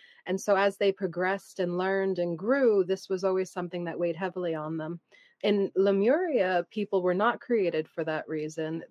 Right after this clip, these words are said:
The ancient alien ancestors who helped to found that colony were very open, wise, loving,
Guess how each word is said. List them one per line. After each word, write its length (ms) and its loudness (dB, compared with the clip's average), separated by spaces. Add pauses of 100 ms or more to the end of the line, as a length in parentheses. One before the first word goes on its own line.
(100)
The 340 0 (460)
ancient 340 2
alien 320 -2
ancestors 640 -4
who 160 -2
helped 320 -2
to 180 -6
found 380 0
that 180 0
colony 500 -2
were 220 0
very 440 0
open, 500 -2 (1080)
wise, 880 2
loving, 840 4